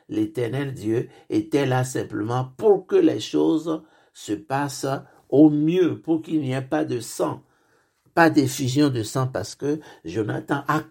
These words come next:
compris que la royauté était passée donc de, de Benjamin à Juda. Et Jonathan étant dans, dans l'esprit de Dieu,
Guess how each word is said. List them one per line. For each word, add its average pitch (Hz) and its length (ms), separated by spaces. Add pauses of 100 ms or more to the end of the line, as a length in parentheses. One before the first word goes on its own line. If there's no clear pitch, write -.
compris 220 680 (340)
que 190 100
la 147 220
royauté 127 760 (460)
était 120 380
passée 110 680 (240)
donc 107 360 (180)
de, 92 800 (220)
de 110 140
Benjamin 104 680 (480)
à 135 180
Juda. 95 460 (320)
Et 131 380 (260)
Jonathan 123 840 (220)
étant 127 420
dans, 107 440 (240)
dans 107 440
l'esprit 147 840
de 127 140
Dieu, 98 460